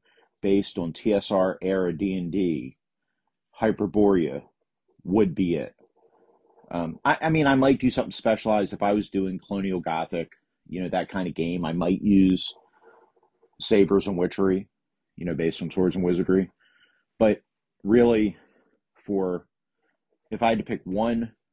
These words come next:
retroclone of, of Gygaxian D and D, it would be Hyperborea. If I had to pick one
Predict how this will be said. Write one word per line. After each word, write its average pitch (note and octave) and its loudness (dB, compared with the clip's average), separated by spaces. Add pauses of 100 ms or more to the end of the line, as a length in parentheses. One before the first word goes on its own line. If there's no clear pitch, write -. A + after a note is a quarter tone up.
retroclone G#2 -6
of, - -12 (140)
of F2 -8 (140)
Gygaxian F#2+ -4
D G2+ -2
and F#2 -8
D, E2 -2
it D2+ -4
would E2 -6
be E2 0
Hyperborea. D#2 -4 (540)
If G2+ -2
I G#2+ 4
had F2+ 0
to D#2+ -6
pick G#2 -6
one F2+ -2